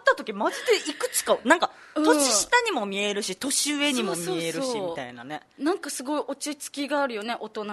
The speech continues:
Speaker 2: の感じの。
Speaker 1: で、ネタの感じとかもね、
Speaker 2: うん。
Speaker 1: なんか十代っぽくないというか。
Speaker 2: だからさ。
Speaker 1: 十代のこのネタ、さっきのイメージね。
Speaker 2: うん。
Speaker 1: 「はい、どうもー」
Speaker 2: あー、
Speaker 1: とか。
Speaker 2: 確かに。
Speaker 1: なんか、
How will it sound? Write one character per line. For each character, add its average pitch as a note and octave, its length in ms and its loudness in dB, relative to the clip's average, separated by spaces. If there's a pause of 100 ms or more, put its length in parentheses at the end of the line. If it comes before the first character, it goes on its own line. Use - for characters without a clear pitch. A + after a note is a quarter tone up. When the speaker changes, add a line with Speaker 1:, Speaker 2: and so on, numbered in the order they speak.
Speaker 2:
の G3 100 -10
感 G3 300 -12
じ F#3 160 -12
の。 F3 160 -10
Speaker 1:
で、 G3 80 -8
ネ C#4 160 0
タ C5 160 2
の G#4+ 120 0
感 A3+ 240 2
じ E3+ 120 -8
と - 100 -10
か D#3 120 -6
も C3+ 140 -12
ね、 D3 260 -4
Speaker 2:
う G#3+ 40 -14
ん。 G#3+ 240 -8
Speaker 1:
な G#3+ 80 -4
ん - 20 -12
か E3 120 -4
十 C4+ 340 -4
代 C#4 140 4
っ C4+ 40 -4
ぽ B3+ 200 -14
く G#3 120 -6
な D#3+ 80 -6
い D#3 80 -10
と - 80 -14
い C3 40 -8
う A#2+ 60 -12
か。 - 200 -16
Speaker 2:
だ D4 80 -8
か E4+ 140 -2
ら G#4 100 0
さ。 - 160 -6
Speaker 1:
十 G4 60 4 (240)
代 A#3+ 160 2
の F#3 160 -6
こ - 160 -12
の E3 160 -10
ネ E3 100 -8
タ、 E3+ 160 -6
さ C4+ 140 -2
っ - 20 -6
き C4 80 -6
の F3+ 80 -10
イ D3 80 -14
メ E3+ 180 -8
ー E3 40 -12
ジ E3 100 -14
ね。 E3 160 -12 (100)
Speaker 2:
う A3 60 -10
ん。 - 40 -10
Speaker 1:
「は G3 40 -12
い、 F3+ 60 -12
ど - 80 -4
う G#4+ 40 -4 (540)
も F4 60 -12
ー」 - 40 -12
Speaker 2:
あ F4+ 340 6
ー、 - 20 -16
Speaker 1:
と F#4 60 -12
か。 G4+ 100 -2
Speaker 2:
確 F#4 120 -10
か D#4 80 -4
に。 A#3+ 100 -8
Speaker 1:
な G3 40 -14
ん - 40 -16
か、 - 60 -20